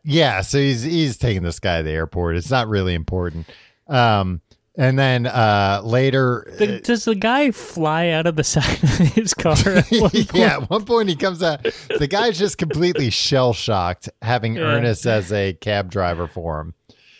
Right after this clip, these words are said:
Speaker 1: Um, but this is established because then Ernest picks up Santa Claus himself, who's in town in Orlando,
Speaker 2: Right.
Speaker 1: Florida, to bequeath the title of Santa Claus to another guy.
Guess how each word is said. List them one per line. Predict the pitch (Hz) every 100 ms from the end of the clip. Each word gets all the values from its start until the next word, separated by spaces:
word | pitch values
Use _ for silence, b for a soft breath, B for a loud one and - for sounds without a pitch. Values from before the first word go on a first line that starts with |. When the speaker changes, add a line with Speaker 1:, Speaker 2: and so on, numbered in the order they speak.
| b b b -
Speaker 1:
Um, | 123 113 101 95 90 -
but | 143 147
this | 170 170
is | 160 131
established | 127 - 143 131 120 104
because | 120 - 117 92
then | 135 147 139 -
Ernest | 123 117 110 101 - - _ -
picks | 131 -
up | 104 -
Santa | - 175 180 107
Claus | - 92 85 -
himself, | 110 - - 151 95 - -
who's | 110 101 87
in | 123 104 98
town | 104 95 80 78 76 -
in | 113 101
Orlando, | 104 104 98 92 92
Speaker 2:
Right. | -
Speaker 1:
Florida, | 104 98 92 95 92 - B B B
to | - 135 120
bequeath | 90 113 - 208 233 135 - - - -
the | 117 113
title | - 147 135 117
of | 101
Santa | - 131 120
Claus | 110 110 101 98
to | - 104
another | 98 104 98
guy. | 95 98 87 78